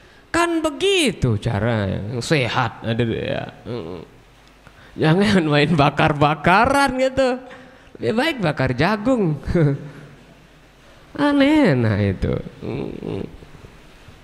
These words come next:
Ketimbang bakal pondok pesantren, lebih baik bakar ja-, bakar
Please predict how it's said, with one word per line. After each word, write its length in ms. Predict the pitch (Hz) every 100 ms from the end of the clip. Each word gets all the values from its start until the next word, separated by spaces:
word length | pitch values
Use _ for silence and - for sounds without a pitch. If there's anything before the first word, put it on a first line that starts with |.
| - - -
Ketimbang 480 | - 107 104 104 104
bakal 320 | 104 - 101
pondok 320 | 107 104 104
pesantren, 720 | - 104 120 120 120 107 92
lebih 240 | 101 117 101
baik 180 | 117 143
bakar 320 | 113 107 139
ja-, 400 | 147 156 208 285 - - - -
bakar 400 | - 185 190 214